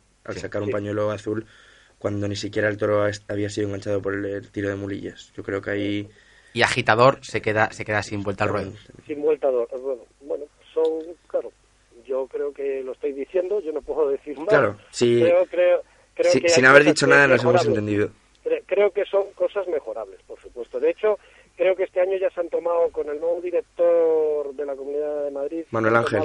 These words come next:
Speaker 3: algunas medidas, sí, algunas medidas que son discutibles, pero yo creo que alguna es acertada. Por ejemplo, el tema de que el caballo en Madrid salga desde la Puerta Grande, eh, creo que es mejor que salga desde la Puerta de Cuadrillas.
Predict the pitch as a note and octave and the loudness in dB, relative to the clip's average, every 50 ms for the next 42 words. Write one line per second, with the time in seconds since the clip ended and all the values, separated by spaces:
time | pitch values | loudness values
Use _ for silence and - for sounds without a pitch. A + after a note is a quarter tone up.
0 | D3+ D#3 E3 E3 D#3 - D#3 D3+ D3+ E3 E3 E3 E3 E3 D#3+ - _ _ _ - | -2 0 -2 -2 -4 -2 -4 -4 -2 -2 -2 0 0 -2 -2 -6 _ _ _ -14
1 | D3 B2 - _ _ - - - _ C#3+ C#3 D3+ D#3+ E3+ F3 F3+ F3 F3 F3 F#3 | -14 -14 -14 _ _ -20 -20 -20 _ -4 -2 0 0 0 0 0 0 0 0 2
2 | F#3+ F#3+ F#3+ - - _ _ - _ _ - - _ _ - E3+ E3+ E3+ E3+ E3+ | 2 2 0 0 -2 _ _ -20 _ _ -20 -20 _ _ 0 2 2 4 4 4
3 | E3 E3 E3+ - - A3 A3+ A#3+ A3+ - A#3 G3+ A#3+ A#3+ B3+ B3 - _ A#3 G3+ | 2 2 -2 -4 -4 -2 -2 -2 -4 -4 -6 -8 -4 0 0 -2 0 _ 0 2
4 | F#3+ F#3+ F#3 - A#3 A3+ A3 B3+ B3 A3+ G#3+ G#3+ G3+ G3+ G#3 A3+ A3+ G#3+ F#3 - | 2 2 2 0 -2 -4 0 0 -2 0 2 2 0 2 0 0 -2 -2 -4 -6
5 | F3+ D#3+ - C#3 B2+ B2+ - G2 F2 E2+ - _ _ C3+ C3 - E3 E3 E3 G3 | -8 -8 -8 -8 -10 -10 -12 -16 -16 -16 -18 _ _ -8 -6 -6 -8 -6 -2 0
6 | G3 G3 - D#3 D#3+ D#3+ D3+ - - F#3+ F#3+ G3+ G3+ F#3+ F#3 - - D#3 D3 - | 0 0 0 -2 -2 -2 -4 -6 -6 -6 -4 -2 -4 -4 -4 -6 -6 -10 -10 -8
7 | - C#3 C3+ D#3+ D#3 C3+ - E3+ F3 E3+ E3 D#3 D#3 D3 D3 D3+ D#3 F#3 G3+ G3 | -10 -8 -6 -6 -6 -6 -6 -4 -4 -4 -4 -4 -8 -8 -10 -6 -4 -4 -6 -6
8 | - _ _ D#3 D3 D#3 D#3 D#3 D3 D3+ C#3 B2+ C#3 C3+ B2+ B2+ B2+ B2 B2 A#2+ | -8 _ _ -10 -8 -6 -8 -6 -6 -6 -8 -6 -8 -8 -8 -8 -8 -8 -10 -10
9 | A#2+ A#2 A#2 A#2 A2+ A#2+ A#2 - C#3+ - - D3+ D3+ - F3+ G3 A3+ B3 A#3+ - | -12 -12 -12 -12 -14 -14 -12 -12 -10 -8 -8 -8 -6 -6 -4 -2 -2 -2 -2 -6
10 | _ _ _ _ _ _ _ _ - C3+ C#3 C#3 C#3 C#3 C3+ C3+ C3+ C3+ C3+ C3+ | _ _ _ _ _ _ _ _ -10 -8 -6 -4 -4 -4 -4 -6 -6 -6 -8 -10
11 | B2+ - _ - F3 G#3+ G3 - E3 C#3 D3+ D3+ C#3 - G3 G#3+ A3+ - - D3+ | -12 -10 _ -4 -2 -2 -4 -6 -10 -8 -6 -6 -4 -2 -4 -4 -4 -6 -8 -10
12 | C3+ C3 C3 A#2+ B2 A2+ - D3 C#3+ C#3 D3 C#3 C3 B2+ B2 B2 B2 A#2 - - | -8 -8 -8 -10 -12 -12 -10 -10 -8 -6 -6 -6 -8 -8 -10 -12 -16 -16 -14 -16
13 | B2 - A#2 G#2 - F2+ F#2 F2+ F2+ _ | -16 -14 -16 -16 -16 -18 -18 -20 -20 _